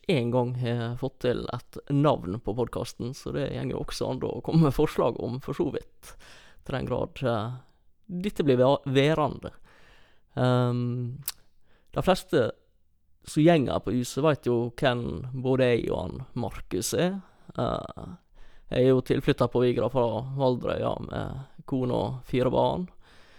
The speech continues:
Ehm, ja, og så hørte jeg her på huset de siste åra, og, eh, ja, føler at oss begynner å bli kjent med folk. Eh, og du er voksen opp her, Markus, og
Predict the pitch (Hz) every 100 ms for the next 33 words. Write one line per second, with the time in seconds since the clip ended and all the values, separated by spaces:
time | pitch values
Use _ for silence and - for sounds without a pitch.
0 | _ _ - _ - 123 123 123 123 120
1 | 120 117 123 123 - - - - - -
2 | - - _ - 170 135 147 160 151 156
3 | - 139 127 - 127 127 - 98 95 131
4 | 131 127 135 127 123 123 - - - -
5 | - 147 _ _ _ _ _ - - -
6 | - - 160 156 - - - - - -
7 | - 226 131 117 143 131 - 113 180 -
8 | - - - - - _ _ _ _ -
9 | - 139 139 143 156 208 226 - _ _
10 | - 175 131 123 - 165 143 123 120 117
11 | 123 - 127 131 - 120 127 131 131 -
12 | 143